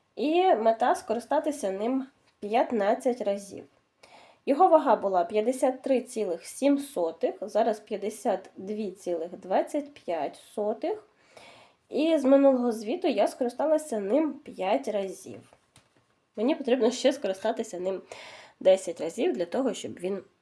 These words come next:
е, вибув. І останній лак, ось такий болотний, також випав мені в минулому звіті. І мета скористатися ним п'ять, е, разів.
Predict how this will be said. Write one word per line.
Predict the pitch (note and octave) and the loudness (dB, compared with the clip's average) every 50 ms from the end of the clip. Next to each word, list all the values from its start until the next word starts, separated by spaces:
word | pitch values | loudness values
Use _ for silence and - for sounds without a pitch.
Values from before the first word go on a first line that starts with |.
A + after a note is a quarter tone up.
| _ - | _ -10
е, | F3+ | -8
вибув. | F3 E3+ E3 E3 E3 F3 E3 - - - - _ _ _ _ _ _ - - - - - - _ _ _ _ - | -8 -8 -8 -6 -4 -4 -4 -4 -6 -14 -20 _ _ _ _ _ _ -20 -20 -20 -20 -20 -20 _ _ _ _ -4
І | C4 D4+ F#4 - | -2 2 2 2
останній | - C4 C4+ - - - A#3+ G#3 G3 F#3+ F#3 F#3 F3+ F3+ | 2 0 -2 -2 0 2 2 2 2 0 -2 -2 -2 0
лак, | F3+ F3+ F#3 B3 F4+ - - - - - - - - - - | 2 4 4 4 4 2 -2 -16 -20 -20 -20 -20 -20 -18 -12
ось | - - G3+ - | -10 -10 -10 -10
такий | - G3 - - G#3+ G3+ F#3+ G3+ - _ _ _ _ _ _ _ _ - | -12 -12 -10 -6 -6 -6 -6 -6 -10 _ _ _ _ _ _ _ _ -16
болотний, | - G3 A3 A#3 B3+ A3+ F3 D#3+ D#3+ - - A3+ A#3+ C4+ E4 G#4+ G#4+ - - _ - - - - - - - - - - - _ _ _ _ _ _ _ _ _ _ _ _ _ _ _ _ _ _ _ _ _ _ _ _ _ _ _ _ _ _ _ _ _ | -6 0 2 2 4 4 2 -2 -2 -4 -4 0 0 2 2 2 0 -2 -10 _ -20 -20 -20 -20 -20 -20 -20 -20 -20 -20 -20 _ _ _ _ _ _ _ _ _ _ _ _ _ _ _ _ _ _ _ _ _ _ _ _ _ _ _ _ _ _ _ _ _
також | - A3+ A3+ A#3 B3 A3 G#3+ G#3+ | -2 0 2 6 6 6 6 4
випав | A3+ G#3+ A3 G#3+ - G3 F#3+ F#3+ | 2 0 0 0 2 0 0 0
мені | F#3+ F#3+ G3 F#3+ F3 | 0 -2 -2 -2 -4
в | E3 F3 | -2 0
минулому | F#3 G#3 A3+ A3+ G3+ F3+ E3+ E3 D#3+ E3 F3 | 0 2 2 2 2 0 -2 -4 -4 -4 -4
звіті. | F#3+ G#3 A3 A3 G#3+ G3+ F#3+ F#3 F#3 - - B3+ D4+ G4+ G#4+ G#4+ - - _ _ _ _ _ _ _ | -4 -4 -8 -6 -4 -4 -4 -4 -6 -4 0 2 4 4 4 2 0 -12 _ _ _ _ _ _ _
І | - C#4 D#4+ | -2 0 2
мета | D#4 C#4 C4+ C4+ C4+ - | 2 2 2 2 2 0
скористатися | - - - A#3+ A3 A3 - - D4 D#4 D#4 C#4+ C#4+ G#3 F#3 | 0 0 -2 -4 -4 -4 0 -2 0 0 0 -2 -2 -4 -4
ним | F3+ G3 A#3+ C#4+ C#4 C4 C4 _ _ _ | -2 -2 -2 -2 -2 -4 -6 _ _ _
п'ять, | - - - G3 G3 G#3 B3 C4+ C#4 - - _ _ - | -20 -18 -10 -4 -2 0 0 -2 -4 -10 -20 _ _ -10
е, | G3 F#3 F3 E3+ E3+ | -8 -6 -6 -6 -4
разів. | G3 G#3 B3 A#3 G#3 E3+ B2+ G2+ | -4 -4 -4 -4 -6 -10 -12 -14